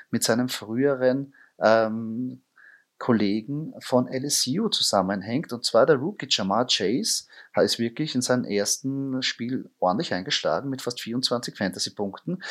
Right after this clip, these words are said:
sieben Targets, fünf Reception, einhunderteins Yards und ein Touchdown. Ein wirklich fetter, ähm, war da, äh, der, wirklich fette Bombe war da dabei mit fünfzig Yards. Also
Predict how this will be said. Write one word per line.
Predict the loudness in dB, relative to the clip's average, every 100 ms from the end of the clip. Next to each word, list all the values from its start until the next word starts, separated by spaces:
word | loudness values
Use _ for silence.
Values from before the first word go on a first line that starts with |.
| -6
sieben | 0 4 4
Targets, | 6 6 8 6 2
fünf | 0 -2 -2
Reception, | -2 0 0 2 0 2
einhunderteins | 0 0 -2 -4 -4 -4 -2
Yards | -2 -4 -2 -6
und | -6 -10 -2
ein | -2 -2 2
Touchdown. | 2 4 2 2 0 -2 -10 -8
Ein | -4
wirklich | -2 -2 -6 -8 -6
fetter, | 0 0 4 4 4 0 -4 -2
ähm, | 0 0 -2 -8 -14 -20 _
war | 0
da, | 2 2 0
äh, |
der, | -2 -2 0 -2 -4 -12 _
wirklich | -8 -4
fette | 0 0 2
Bombe | 2 4 2
war | 0
da |
dabei | 0 0 2 2
mit | 0 -4
fünfzig | -4 -4 -2 -4 -2 4
Yards. | 8 8 6 -4 -12 -14 0
Also | 2 4 4 4 2 -2